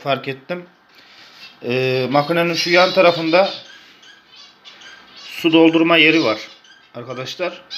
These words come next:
Yani bu su doldurmadan, e, şu aparatla birlikte su doldurduğunuz zaman su aşağı viyollerin oraya, görebiliyor musunuz bilmiyorum.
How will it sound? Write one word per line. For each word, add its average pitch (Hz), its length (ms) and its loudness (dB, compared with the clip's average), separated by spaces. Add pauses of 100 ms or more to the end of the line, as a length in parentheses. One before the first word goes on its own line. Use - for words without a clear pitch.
(680)
Yani 143 240 0
bu 160 60 -2
su 160 360 -2
doldurmadan, 170 760 0 (240)
e, 123 260 -6
şu 156 220 -4
aparatla 170 520 2
birlikte 156 340 -2
su 151 160 -10
doldurduğunuz 160 640 -2
zaman 151 320 -4 (1300)
su 170 440 -2
aşağı 156 440 2
viyollerin 165 440 2
oraya, 156 360 0 (500)
görebiliyor 147 420 -4
musunuz 147 360 -12
bilmiyorum. 147 480 -4